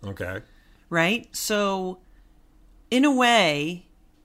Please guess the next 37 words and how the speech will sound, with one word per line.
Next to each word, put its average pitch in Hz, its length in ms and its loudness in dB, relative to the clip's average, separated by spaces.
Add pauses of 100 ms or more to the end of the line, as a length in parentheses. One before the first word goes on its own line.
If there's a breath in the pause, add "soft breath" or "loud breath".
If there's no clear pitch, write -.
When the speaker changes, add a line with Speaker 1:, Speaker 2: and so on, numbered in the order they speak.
(100)
Speaker 2:
when 202 180 -2
I 202 80 2
start 226 360 0
to, 214 100 -2
like, 175 380 -2
pick 180 200 -4
it 170 80 -2
apart, 135 600 -6 (800 soft breath)
it, 190 320 -2
I, 185 140 2
it 185 360 0
goes 190 200 0
back 175 240 2
to 180 100 -8
what 165 120 -2
I 165 60 0
was 160 120 -4
saying 156 220 -4
a - 20 -2
minute 247 260 0
ago, 156 260 -2
that 151 200 -2
I, 151 420 0
I 156 220 -2
feel 170 600 -2
uncomfortable 151 1300 -4 (320 loud breath)
at 160 220 -2
being 180 320 -2
perceived 165 1300 -2 (260 loud breath)
like 170 320 0 (120)
I 196 220 6
perceive 175 560 -2
Andre 143 400 0
in 113 140 -8
this - 160 -12
movie. - 320 -12
Speaker 1:
Right. 101 380 -6